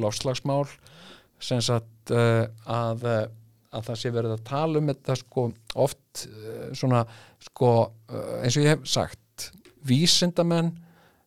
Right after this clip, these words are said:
er svona fólk sem reynir að halda sig við staðreyndir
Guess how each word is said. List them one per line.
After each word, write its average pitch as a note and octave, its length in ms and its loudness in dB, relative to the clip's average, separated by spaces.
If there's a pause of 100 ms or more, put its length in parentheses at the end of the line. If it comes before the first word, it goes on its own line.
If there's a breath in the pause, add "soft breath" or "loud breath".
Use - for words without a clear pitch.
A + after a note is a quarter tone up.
(160 loud breath)
er B2+ 140 2
svona A2+ 160 2
fólk - 460 0
sem B2 200 -2
reynir D3 400 4
að B2+ 80 0
halda C3+ 280 -2
sig A2+ 160 -4
við F#2 120 -4
staðreyndir A#2+ 800 2